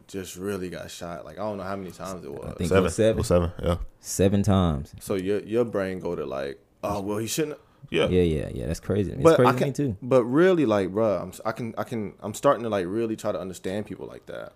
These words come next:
Speaker 1: Like, it's something fucked up for real.
Speaker 3: It's a, it's a, it's a, it's like, uh,
Speaker 1: I'm talking about on a brain level.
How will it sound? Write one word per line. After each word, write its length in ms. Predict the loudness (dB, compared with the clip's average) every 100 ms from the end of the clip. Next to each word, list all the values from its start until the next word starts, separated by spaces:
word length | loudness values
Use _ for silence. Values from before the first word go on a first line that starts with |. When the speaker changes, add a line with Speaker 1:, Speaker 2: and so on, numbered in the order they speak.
| _
Speaker 1:
Like, 120 | -6
it's 100 | -4
something 260 | 0 0 0
fucked 360 | 0 0 4
up 260 | 2 2 -6 -2
for 120 | -2
real. 540 | 0 0 0 -2 -6 -14 _ _ _ -18 -10 0
Speaker 3:
It's 220 | 0 0
a, 120 | 2
it's 200 | 2 4
a, 160 | 2 2
it's 180 | -2 4
a, 240 | 4 4 0 -6 -4 -2 -4 -8 -14 -20 _ _ _ -14
it's 280 | -10 -8 -6
like, 280 | -6 -6 -10 -4
uh, 560 | 2 4 6 2 -2 -8 _ 2
Speaker 1:
I'm 160 | 2
talking 300 | 6 6 6 -2
about 220 | 0 0
on 160 | -2 -6
a 60 | -12 -14
brain 460 | -8 -4 -2 -2 -2
level. 480 | -2 -2 -6 -10